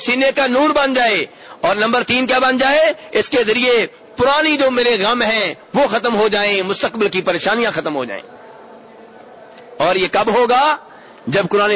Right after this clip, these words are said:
پاک کی آپ تلاوت کریں گے، جب آپ اسے زبانی یاد کریں گے روزانہ ایک ایک آیت۔ یہ نہ کہا کریں، "میں ساٹھ سال کا ہوں۔"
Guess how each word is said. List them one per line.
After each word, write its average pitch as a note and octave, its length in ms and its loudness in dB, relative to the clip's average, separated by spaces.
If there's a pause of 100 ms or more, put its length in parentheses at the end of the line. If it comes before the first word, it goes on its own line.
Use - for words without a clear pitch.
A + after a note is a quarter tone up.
پاک F#3+ 240 0
کی F#3 80 0
آپ E3+ 160 -2
تلاوت D#3+ 380 0
کریں C#3+ 280 0
گے، A2 200 -2 (460)
جب G#3 160 2
آپ A3+ 200 2
اسے B3 180 0
زبانی A3+ 340 0
یاد A#3 320 0
کریں B3 260 0
گے B3 60 2
روزانہ B3+ 280 0
ایک C#4+ 320 0
ایک A3+ 140 0
آیت۔ A#3 180 0 (1120)
یہ D#3+ 180 -2
نہ G3+ 80 0 (100)
کہا G3+ 240 0
کریں، G#3+ 180 0
"میں G3+ 140 0
ساٹھ F#3 320 -2
سال D#3+ 180 0
کا D3+ 140 -2
ہوں۔" C#3 220 -4